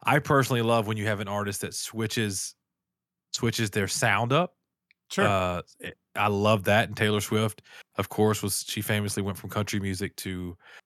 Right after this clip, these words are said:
Speaker 1: more pop uh, you know, in mainstream, if you will. And over time, little did we know that she was developing different eras. And so, of course, if you pay any attention to the news, you know that that Eras tour that she was on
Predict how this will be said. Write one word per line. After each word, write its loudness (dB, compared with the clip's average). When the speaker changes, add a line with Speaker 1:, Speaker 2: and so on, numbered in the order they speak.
Speaker 1:
more -2
pop 2
uh, -4
you -10
know, -8
in -8
mainstream, -4
if -4
you -2
will. -2
And 2
over 4
time, 4
little 2
did 0
we 2
know 2
that -4
she -4
was -2
developing 0
different -4
eras. -2
And -4
so, -2
of -4
course, 2
if -8
you -2
pay -2
any 6
attention 2
to -6
the -6
news, -4
you -4
know -2
that -2
that -2
Eras 0
tour -2
that -6
she -6
was -4
on -4